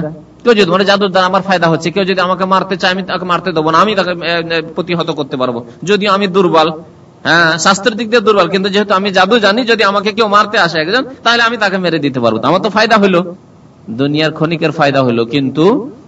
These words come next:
তার যেহেতু ইহকাল পরকাল ধ্বংস হয়ে গেল, ঈমান ধ্বংস হয়ে গেল।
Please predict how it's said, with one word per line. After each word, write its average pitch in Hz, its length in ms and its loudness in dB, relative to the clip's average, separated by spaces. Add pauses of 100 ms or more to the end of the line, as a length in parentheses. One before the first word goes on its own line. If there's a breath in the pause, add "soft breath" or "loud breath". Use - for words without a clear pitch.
(200)
তার 135 380 0
যেহেতু 143 280 -4
ইহকাল 139 440 0
পরকাল 123 480 -2
ধ্বংস 127 340 -2
হয়ে 113 120 2
গেল, 117 140 0
ঈমান 170 420 2
ধ্বংস 151 320 0
হয়ে 123 160 -2
গেল। 104 280 -2